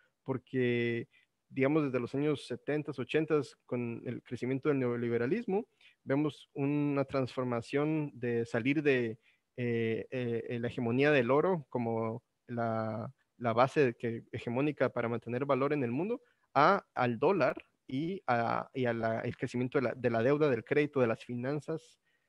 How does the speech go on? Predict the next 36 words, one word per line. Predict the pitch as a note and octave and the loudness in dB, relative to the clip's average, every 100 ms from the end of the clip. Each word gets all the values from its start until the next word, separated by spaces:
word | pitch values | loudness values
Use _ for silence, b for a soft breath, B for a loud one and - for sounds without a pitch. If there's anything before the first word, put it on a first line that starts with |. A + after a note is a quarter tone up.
| _ - | _ -6
eh, | B2+ B2 A#2 A2+ - _ | -2 0 -2 -4 -8 _
y, | B2+ A#2 A2+ - | -6 -4 -4 0
y | B2 | 2
de, | A#2 | 2
también | B2 B2+ | 4 6
de | C#3+ | 8
la | C3 | 8
desigualdad | A#2 B2 A#2 B2 | 6 2 2 4
económica | B2 B2+ D3 B2+ | 2 2 0 -2
que | A#2 | -2
vemos | A#2 A#2+ | -2 -2
en | B2+ | -4
el | D3 | -4
mundo. | B3+ | -2
Entonces, | D#3+ C#3 D3+ C#3+ b b b - | -4 -4 -6 -6 b b b -4
el | C3+ | 0
dinero | B2+ C#3 F3+ | 2 4 4
hoy | F3 | 4
en | D3+ | 4
día, | G3 | 2
la | F#3 | 4
mayoría | B2+ A#2 D3 G#3+ | 4 4 6 6
del | |
dinero | E3 C3+ C3+ | 4 2 0
hoy | C#3 C3+ | 0 -2
en | B2+ | -4
día, | G3+ F3 A3 | -4 -4 -6
noventa | - C3 B2 B2 - A#2 | -6 -2 0 -2 -4 -6
y | |
cinco | - E3+ F#3 E3+ | -4 -4 -4 -6
por | C3 | -10
ciento | C3+ B2+ | -8 -8
del | |
dinero | A#2+ D#3+ G3 G3 | -4 -2 -2 -2
es, | C#3+ - _ _ _ _ | -4 -4 _ _ _ _
eh, | B2+ A2+ | -4 -4